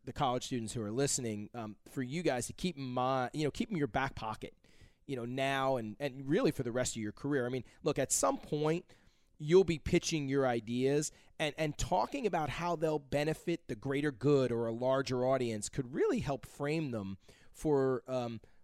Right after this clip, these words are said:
for a client or a team or whoever you're trying to, um, whoever you're trying to sell them to. Um, this idea, this "would you be willing to" strategy,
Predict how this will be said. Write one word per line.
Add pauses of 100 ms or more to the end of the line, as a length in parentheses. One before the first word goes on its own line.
for
a
client
or
a
team
or
whoever
you're
trying
to,
um, (200)
whoever
you're
trying
to
sell
them
to. (440)
Um, (160)
this
idea,
this (240)
"would
you
be
willing
to"
strategy,